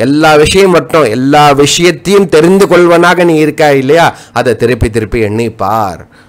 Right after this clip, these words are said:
அப்போ எ-, எல்லா தர்ம கர்ம விஷயை என்ன ஆகிறது? எல்லா கர்மத்திலையும், எல்லா தர்மத்திலையும் அகங்காரம் நேச்சுரலா அதுல வந்து யூஸ் பண்ண வேண்டி இருக்கிறது, அதை இன்வோக் பண்ண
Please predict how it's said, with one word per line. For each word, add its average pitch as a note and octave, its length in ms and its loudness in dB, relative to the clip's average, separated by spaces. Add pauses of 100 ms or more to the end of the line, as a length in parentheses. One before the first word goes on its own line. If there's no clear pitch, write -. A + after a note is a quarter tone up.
(140)
அப்போ G#2 220 -6 (440)
எ-, G2+ 100 -6 (120)
எல்லா D3+ 240 0 (160)
தர்ம C#3+ 360 -4 (140)
கர்ம C#3 400 -4
விஷயை A2+ 380 -6 (500)
என்ன E3 120 -2 (120)
ஆகிறது? C3+ 380 -2 (540)
எல்லா D3 240 0 (120)
கர்மத்திலையும், C3 640 -4
எல்லா C3 200 -4 (140)
தர்மத்திலையும் A2+ 640 -6 (140)
அகங்காரம் C#3 600 -2
நேச்சுரலா B2+ 1200 0
அதுல G#2+ 240 -6
வந்து A2+ 180 -6 (180)
யூஸ் F3 240 -2
பண்ண A#2 160 -6 (100)
வேண்டி G#2 280 -10
இருக்கிறது, G2 440 -6 (360)
அதை D3+ 180 -4 (120)
இன்வோக் G3 380 -2
பண்ண D3+ 160 -2